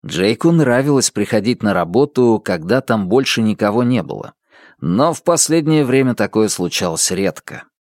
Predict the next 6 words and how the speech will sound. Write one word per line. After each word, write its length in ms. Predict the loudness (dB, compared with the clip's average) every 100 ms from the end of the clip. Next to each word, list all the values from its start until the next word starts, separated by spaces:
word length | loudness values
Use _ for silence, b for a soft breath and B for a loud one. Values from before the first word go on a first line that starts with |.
| _ _ _ _ _ -8
Его 200 | 0 0
секретарём 800 | 0 -2 0 2 2 2 2 2
была 460 | 4 4 2 0 -4 -12
двадцатишестилетняя 1300 | -2 0 0 -2 -2 0 0 0 0 2 0 0 0
Порсия 540 | 0 0 0 0 0 2
Лэнг, 560 | 2 2 -2 -10 -20